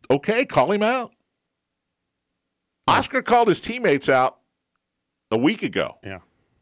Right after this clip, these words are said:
Speaker 1: So now Cal's saying, "Hey, wait a minute. You call those guys out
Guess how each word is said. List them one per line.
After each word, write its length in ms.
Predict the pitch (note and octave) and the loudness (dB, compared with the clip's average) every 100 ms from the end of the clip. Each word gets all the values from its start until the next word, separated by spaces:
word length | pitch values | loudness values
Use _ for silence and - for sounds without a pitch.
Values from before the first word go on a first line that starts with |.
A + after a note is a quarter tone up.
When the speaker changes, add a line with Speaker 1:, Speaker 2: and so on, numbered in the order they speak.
| _ _ _ _ | _ _ _ _
Speaker 1:
So 200 | - C3+ | -2 2
now 220 | B2+ D3 | 4 2
Cal's 420 | F3+ F3+ F#3+ A3 - | 2 2 4 2 2
saying, 260 | E3 D3 | 0 2
"Hey, 140 | D3+ G3+ | 4 4
wait 180 | G3+ | 4
a 80 | B3+ | 2
minute. 260 | C3+ D#2 - _ _ _ _ _ _ _ _ _ - | 0 -4 -10 _ _ _ _ _ _ _ _ _ -14
You 120 | F3+ | -6
call 260 | G3 G3 | 2 2
those 220 | F#3+ A#3+ F#3+ | 4 2 2
guys 360 | F3+ D#3 C3 | 2 2 2
out 320 | A#2+ G#2+ B2+ | 2 2 0